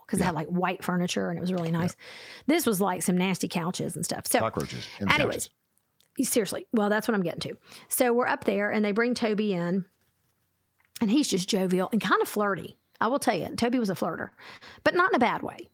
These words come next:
Speaker 1: I mean, just kinda, like, a cool way. You know what I mean?
Speaker 2: Mm-hmm.
Speaker 1: And so we were all up there, and it was me and Christy Ullman, our promotions director, and I can't remember who else, maybe somebody, maybe Andy, I, I, maybe a program director or two. I don't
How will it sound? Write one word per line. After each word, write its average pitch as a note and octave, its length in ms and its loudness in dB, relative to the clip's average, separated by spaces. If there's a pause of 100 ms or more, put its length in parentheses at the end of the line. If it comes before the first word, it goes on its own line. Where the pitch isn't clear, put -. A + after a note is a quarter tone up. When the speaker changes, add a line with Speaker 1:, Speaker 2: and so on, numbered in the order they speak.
Speaker 1:
I G3 60 2
mean, A3 140 4
just A#3+ 200 -2
kinda, A#3 220 0
like, F#3 360 0
a F#3 40 -2
cool F#3+ 260 0
way. D#3+ 200 -4
You G#3 160 0
know G#3+ 60 2
what G#3 60 2
I G#3 40 2
mean? A3 160 0
Speaker 2:
Mm-hmm. F3 300 -6
Speaker 1:
And G#3+ 140 0
so A#3+ 100 2
we A3+ 100 4
were A#3+ 100 2
all C4+ 180 2
up G#3+ 140 -2
there, G3 320 0
and F#3+ 100 0
it - 20 2
was F3 200 -4
me A3 400 4
and F#3 100 0
Christy A3+ 320 0
Ullman, F#3+ 240 2
our E3+ 80 -2
promotions F#3 460 -2
director, F#3+ 460 -2
and D3+ 120 -4
I F3 60 -6
can't F3 140 -2
remember E3+ 180 0
who E3+ 100 0
else, E3 300 -2
maybe F3 440 0 (220)
somebody, E3 340 -2
maybe F3+ 380 0
Andy, E3 140 -2
I, - 200 -2
I, F#3+ 200 -6
maybe F3+ 360 -2
a E3 60 -4
program E3 320 -2
director F3 300 -4
or E3 40 -4
two. F3 220 -2
I D#3+ 80 -4
don't E3+ 140 -8